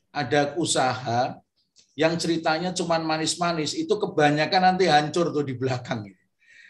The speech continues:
Ya memang kalau ada penawaran kegiatan usaha apapun yang sifatnya nanti memberi keuntungan, tapi ceritanya manis terus, itu bohong. Udah itu kuncinya. Jadi apa yang disampaikan Mas Suhe bisa jadi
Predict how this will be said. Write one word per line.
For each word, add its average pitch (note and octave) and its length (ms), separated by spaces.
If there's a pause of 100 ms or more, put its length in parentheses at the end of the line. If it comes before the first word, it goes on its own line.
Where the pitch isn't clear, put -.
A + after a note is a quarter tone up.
(340)
Ya D3 160
memang E3+ 400
kalau E3+ 400
ada C#3+ 320
penawaran D3 640
kegiatan D3 720
usaha B2 640
apapun C3 720
yang B2+ 160
sifatnya C3+ 640
nanti C3 320
memberi B2+ 320
keuntungan, C3 720
tapi C3+ 320
ceritanya C3+ 480
manis C3 400
terus, D3+ 400 (240)
itu C3 160
bohong. B2 640 (400)
Udah C#3+ 320
itu C#3+ 160
kuncinya. A#2+ 480 (400)
Jadi F#3+ 320
apa F#3 160
yang F3+ 160
disampaikan C3+ 560
Mas C3 240
Suhe D3+ 240
bisa C3 240
jadi A#2+ 320